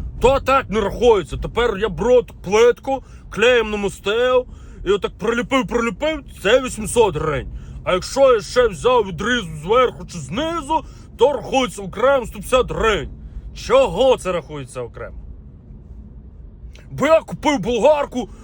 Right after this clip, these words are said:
а то тепер що, я пліткорез купив, це пилюкою нюхаю, то ти трьошку заробляєш.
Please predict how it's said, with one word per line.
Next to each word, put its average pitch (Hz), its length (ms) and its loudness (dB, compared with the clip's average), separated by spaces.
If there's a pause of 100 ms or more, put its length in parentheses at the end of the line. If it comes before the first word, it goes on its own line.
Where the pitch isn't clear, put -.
(100)
а 180 80 -2
то 247 300 4 (200)
тепер 233 400 2
що, 262 100 0
я 233 100 6
пліткорез 202 640 -4
купив, 214 420 -6
це 170 60 -14
пилюкою 208 600 -6
нюхаю, 196 440 -4 (380)
то 349 120 -4
ти 359 120 0
трьошку 294 640 2
заробляєш. 220 840 2